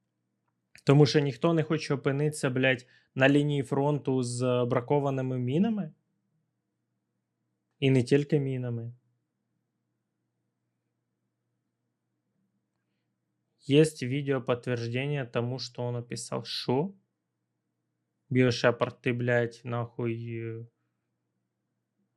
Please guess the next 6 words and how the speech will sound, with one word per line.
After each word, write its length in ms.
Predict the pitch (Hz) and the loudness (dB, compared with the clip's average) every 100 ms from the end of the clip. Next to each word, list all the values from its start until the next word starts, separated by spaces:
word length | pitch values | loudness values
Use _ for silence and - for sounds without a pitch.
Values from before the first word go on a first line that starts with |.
| _ | _
де 160 | 127 127 | 4 4
прокинувся? 720 | 123 120 - 120 117 - - 147 _ _ _ _ _ _ _ _ _ _ _ _ | 4 -2 -2 -4 -6 -10 -16 -18 _ _ _ _ _ _ _ _ _ _ _ _
Ти 100 | - | 0
бухав 460 | 123 123 - 165 196 | 2 2 4 4 4
чи 160 | - - | -4 -14
що? 240 | - 127 | -14 -16